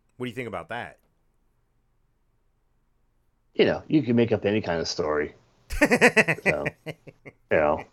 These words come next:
Speaker 2: people do it all the time. Have you been to the movies lately?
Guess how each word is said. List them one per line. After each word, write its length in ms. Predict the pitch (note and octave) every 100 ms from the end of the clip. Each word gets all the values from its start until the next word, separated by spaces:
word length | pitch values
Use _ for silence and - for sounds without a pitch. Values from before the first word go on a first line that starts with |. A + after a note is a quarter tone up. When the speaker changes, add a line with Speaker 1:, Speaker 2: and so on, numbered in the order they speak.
| F#2 - - - -
Speaker 2:
people 220 | G#2+ G#2
do 120 | G#2+ A#2+
it 40 |
all 140 | B2 B2+
the 60 |
time. 400 | A#2+ C#3 C#3 G#2
Have 120 | F2+
you 80 | G2
been 220 | G2 A2+
to 60 | A#2+
the 80 | A#2
movies 340 | B2+ D#3 A#2
lately? 380 | G#2+ F#2+ F#2 E2